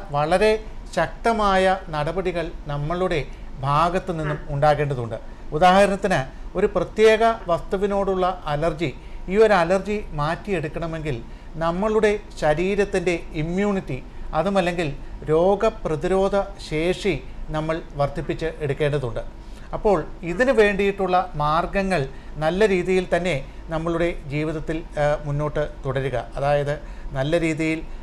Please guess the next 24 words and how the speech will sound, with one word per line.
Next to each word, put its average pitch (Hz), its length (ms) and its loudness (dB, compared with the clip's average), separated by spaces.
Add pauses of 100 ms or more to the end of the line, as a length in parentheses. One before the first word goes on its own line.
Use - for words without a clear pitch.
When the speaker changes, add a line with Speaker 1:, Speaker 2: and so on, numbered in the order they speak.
(120)
Speaker 1:
ആ, 143 360 4
പ-, 143 420 0
പ-, 147 200 -6
വൈറ്റമിൻസും 156 540 -2
മറ്റും 147 320 -2
അടങ്ങിയിട്ടുള്ള 143 800 0
വ-, 151 340 -4
വ-, 147 260 0
ഭക്ഷണ 139 300 -2
പദാർത്ഥങ്ങൾ, 143 600 2 (340)
ആ, 151 80 0
പ്രത്യേകിച്ച്, 147 540 -2
ആ, 147 440 0
ഇലക്കറികളും 147 680 0
പച്ചക്കറികളും, 143 680 -2 (320)
ആ, 139 400 4
സലാഡുകളും 147 640 4
ഇതെല്ലാം 156 500 2
തന്നെ 156 260 -4
നന്നായിട്ട് 151 720 0 (280)
ഭക്ഷണത്തിൽ, 160 540 -2 (140)
ആ, 147 160 4
ചേർക്കുന്നത്. 135 640 0 (400)
രണ്ട്, 165 560 6